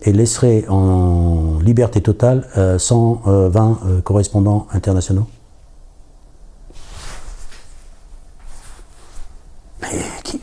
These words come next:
que-, quelqu'un les connaissait, ces blogueurs ? Quelqu'un lisait leurs blogs ? Et qu'est-ce qu'ils pouvaient raconter de plus que ce que le mec, euh, qui est sur place, euh, moi qui suivais Cuba tous les jours, j'avais jamais entendu parler de ces mecs-là.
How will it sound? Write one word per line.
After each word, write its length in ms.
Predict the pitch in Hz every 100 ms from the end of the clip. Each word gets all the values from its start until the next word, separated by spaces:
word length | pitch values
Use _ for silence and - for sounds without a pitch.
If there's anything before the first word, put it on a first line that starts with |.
| -
que-, 180 | - 104
quelqu'un 300 | - 117 135
les 120 | 131
connaissait, 360 | - 139 143 262
ces 120 | 233
blogueurs ? 380 | 175 185 233 262
Quelqu'un 300 | 156 139 147
lisait 340 | 139 175 226
leurs 140 | 269 208
blogs ? 300 | 247 285 214 - - - - - - - - - - - - - -
Et 40 |
qu'est-ce 220 | - 156
qu'ils 100 | 175
pouvaient 200 | 156 151
raconter 420 | 139 139 139 127 143
de 80 |
plus 280 | 120 156 160
que 120 | -
ce 80 | 110
que 100 | -
le 140 | 123 120
mec, 320 | 127 127 120
euh, 340 | 113 110 107
qui 160 | 101 117
est 60 |
sur 180 | 104 120 -
place, 400 | 131 123 - 123
euh, 520 | 117 117 113 110 107 107 - - - - - - - - - - - - - - - - - - -
moi 160 | 107 120
qui 120 | 113
suivais 320 | - 127 113
Cuba 260 | 101 107 104
tous 120 | -
les 120 | 104
jours, 160 | 107 175
j'avais 180 | 101 87
jamais 220 | 98 120
entendu 260 | 120 107 131
parler 220 | 120 104
de 40 |
ces 80 | -
mecs-là. 300 | 117 127